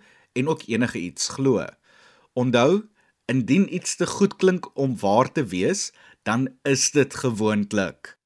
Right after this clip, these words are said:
Ek kan ook nie genoeg beklemtoon hoe belangrik dit is om te verifieer oor iets waaroor jy onseker is nie. Indien jy enige navrae het oor die G E P F, kan jy hulle kliëntediens kontak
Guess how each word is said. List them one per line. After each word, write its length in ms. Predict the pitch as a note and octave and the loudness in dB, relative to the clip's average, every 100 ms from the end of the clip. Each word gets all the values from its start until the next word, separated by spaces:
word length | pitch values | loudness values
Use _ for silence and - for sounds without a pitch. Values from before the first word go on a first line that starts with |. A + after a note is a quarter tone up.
| _ - | _ -2
Ek 120 | D#3+ | 0
kan 140 | F3+ | 2
ook 160 | E3+ E3 | 0 0
nie 100 | G3 | -2
genoeg 300 | D#3 C#3 - | 0 0 0
beklemtoon 540 | C#3 - A#2+ A#2+ E3 | 0 2 0 2 0
hoe 180 | B2 A2 | 0 2
belangrik 560 | C3 A2 F#2+ A2+ E3+ - | 2 2 0 0 0 0
dit 180 | C3+ | 0
is 240 | - A#2+ B2+ | 0 -2 0
om 140 | A#2+ | -4
te 120 | A#2 | -4
verifieer 760 | G2+ G2 A2 A#2 F2 G#2 A#2+ - | 0 0 -2 -4 -2 2 2 2
oor 180 | A#2 A2 - | 0 -2 -2
iets 280 | C#3+ C#3 G#2 | -4 -4 -6
waaroor 400 | G2+ G#2+ B2 A#2+ | -2 0 0 0
jy 200 | F#2+ F#2 | -2 -2
onseker 560 | G2 G2 - C3+ C#3 C#3 | -4 -4 0 0 2 0
is 300 | G2 - G2+ | 0 -4 -6
nie. 280 | F2 G#1+ - _ - _ _ - | -8 -10 -20 _ -20 _ _ -2
Indien 240 | C#3+ C#3+ | 2 4
jy 120 | C#3+ D3 | 2 2
enige 260 | D3 D#3+ | 0 0
navrae 600 | C3+ A2+ A#2 - C3 A2+ | 2 4 4 4 2 4
het 180 | E3+ - | 0 -2
oor 160 | A#2 G#2 | -4 -2
die 100 | A2+ | -4
G 120 | - | -2
E 260 | A#2 A2+ | -2 0
P 120 | A2 G#2 G2+ B2 G3 | -2 -2 -2 -2 -2
F, 140 | G#3 - - - _ | -4 -14 -20 -20 _
kan 200 | C#3 C3+ | 0 2
jy 80 | C3+ | 4
hulle 180 | B2 | 2
kliëntediens 800 | - B2+ G#2 A#2 E3 A2+ A2 - | 2 0 0 0 -2 -2 -2 -4
kontak 600 | - B2 B2+ A#2+ F3 - | -2 -2 -2 -2 -2 -8